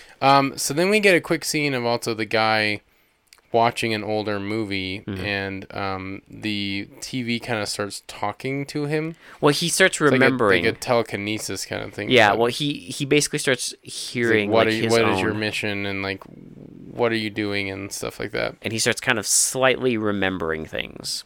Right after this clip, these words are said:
Speaker 1: Yes.
Speaker 2: And, um, this is also, like, while he's, like, reading, like, a children's book.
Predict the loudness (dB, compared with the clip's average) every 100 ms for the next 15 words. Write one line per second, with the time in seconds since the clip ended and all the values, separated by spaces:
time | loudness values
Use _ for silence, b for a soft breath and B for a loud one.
0 | -6 -6 -6 -10 _ b b b b b
1 | b -6 0 2 2 2 2 0 -4 -12
2 | _ _ _ _ _ -8 -4 2 2 2
3 | 2 2 2 -2 -20 _ _ _ _ _
4 | _ _ 0 4 4 0 -4 -4 -4 -8
5 | -4 -2 -2 -2 -4 -2 -4 -2 -2 -4
6 | -10 -6 -8 -8 -16